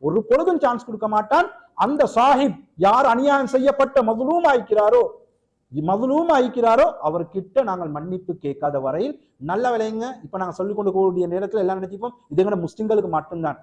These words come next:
நான் யாரோ ஒரு முஸ்லிமுக்கு அநியாயம் செஞ்சுட்டேன்னா அவர்கிட்ட தான் மன்னிப்பு கேட்கணும், காஃபிரா இருந்தா, ஒரு முஷ்ரிக்கா இருந்தா, அல்லது அவன் ஒரு யஹூதியா இருந்தா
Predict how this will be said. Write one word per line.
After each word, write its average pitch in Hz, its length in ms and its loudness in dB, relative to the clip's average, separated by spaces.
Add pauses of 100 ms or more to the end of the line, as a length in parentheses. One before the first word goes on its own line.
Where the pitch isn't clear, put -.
(120)
நான் 160 180 -2
யாரோ 156 220 2
ஒரு 165 100 -2
முஸ்லிமுக்கு 165 380 -6
அநியாயம் 151 300 -2
செஞ்சுட்டேன்னா 160 420 -2
அவர்கிட்ட 160 240 -4
தான் 170 120 -2
மன்னிப்பு 151 280 -8
கேட்கணும், 156 300 -8 (260)
காஃபிரா 175 380 2
இருந்தா, 160 280 0
ஒரு 151 100 -4
முஷ்ரிக்கா 165 420 -4
இருந்தா, 160 400 -2
அல்லது 185 220 0
அவன் 185 120 4
ஒரு 160 120 0
யஹூதியா 190 640 2
இருந்தா 160 520 0